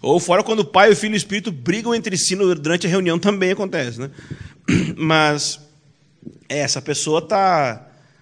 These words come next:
ela é insegura, né? Ela sofre de insegurança e, e se por acaso eu pastoreasse essa pessoa, eu iria direto no problema de rejeição que ela deve sofrer de algum dia ela ter profetizado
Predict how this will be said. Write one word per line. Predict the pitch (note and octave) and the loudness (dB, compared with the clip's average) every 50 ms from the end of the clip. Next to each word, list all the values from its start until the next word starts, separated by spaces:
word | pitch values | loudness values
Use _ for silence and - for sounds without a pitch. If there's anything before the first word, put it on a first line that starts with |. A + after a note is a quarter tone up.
| _ _ _ _ _ _ - | _ _ _ _ _ _ -6
ela | C3 C#3 C#3+ D3 C#3+ | -2 0 2 2 4
é | D3+ | 2
insegura, | D3+ D3+ - F#3+ C#3 B2+ C#3 C#3 B2 A2 | 2 0 -2 -4 -4 -4 -2 -2 -2 -4
né? | G2 G2+ B2 C3+ | -6 -6 -6 -6
Ela | B2+ A#2 | -6 -6
sofre | - - A#2 A#2 - A#2+ | -6 -6 -8 -8 -8 -8
de | A#2+ | -8
insegurança | A#2+ - C#3 C3 B2 C3 B2 B2 C3 D3 D#3 D3 - D3+ | -8 -6 -6 -6 -6 -4 -4 -4 -4 -4 -6 -6 -8 -8
e, | B2+ A#2 A2 A2 F2+ A2+ B2 | -6 -8 -8 -10 -8 -8 -8
e | A#2+ | -8
se | A#2 - - - - C#3+ C3 B2 - - - - - - _ _ - - - _ _ _ - | -8 -8 -10 -8 -8 -8 -10 -10 -12 -20 -20 -20 -20 -20 _ _ -20 -20 -20 _ _ _ -6
por | - E3+ F3 | 0 2 4
acaso | F3+ D#3+ F3 - D#3 D#3 D#3 D3+ C#3 | 4 4 2 2 4 4 4 4 2
eu | D3 D3 D3 | 2 0 0
pastoreasse | C#3+ D3 C#3+ C#3 - - D#3 C#3+ C3 C3 C3+ C#3+ D#3+ G3 F3+ E3+ | 0 -2 -4 -4 -2 -2 -2 -2 0 0 0 0 0 0 -2 -4
essa | C#3+ - C#3 | -6 -6 -6
pessoa, | - C3 A#2 - - - E3 F#3+ F#3 D3 A2+ G#2+ - - - - | -6 -6 -6 -6 -4 -2 0 0 0 0 0 -4 -6 -10 -8 -6
eu | - C3+ C#3 C#3 | -4 -2 -2 -2
iria | C3+ C3 C3+ D3 D#3 D3+ D#3 D3+ - - - - - _ _ _ _ - | -2 0 0 0 0 0 0 -4 -10 -20 -20 -20 -20 _ _ _ _ -10
direto | A#2 B2 D#3 D#3+ C#3 C#3+ D3+ E3+ D#3 G3+ | -6 -2 0 2 2 2 2 0 0 -2
no | F3+ F3+ | -4 -4
problema | E3 F3 E3+ C#3+ C#3 C#3+ D3+ | -4 -4 -4 -2 -2 -2 -4
de | D3 C#3+ | -4 -4
rejeição | D3 D3+ C3+ D3+ D3+ C#3+ - - C3 | -4 -4 -4 -4 -4 -4 -4 -6 -6
que | C3 - | -6 -4
ela | C#3 C3 | -6 -4
deve | A#2 C3 C3 B2+ | -4 -6 -6 -6
sofrer | - D3 C3+ C#3 - C#3 C#3 | -6 -8 -8 -6 -6 -6 -4
de | B2+ C#3 | -2 -2
algum | C#3 C3 A#2+ A2+ D3 F#3 A#3+ C4+ C4 | -2 -2 -2 -4 -4 -4 -4 -4 -6
dia | G3 D3+ D3+ E3+ G3 G#3 G3 | -6 -6 -6 -6 -4 -2 -2
ela | F3 E3 | -2 -2
ter | - E3 D#3 | -4 -6 -6
profetizado | D#3 D#3 C3 D3+ C#3+ - - B2 A2+ A2+ G#2 G2+ G2+ G#2+ C3+ | -6 -6 -6 -6 -6 -6 -6 -8 -6 -4 -4 -6 -6 -8 -12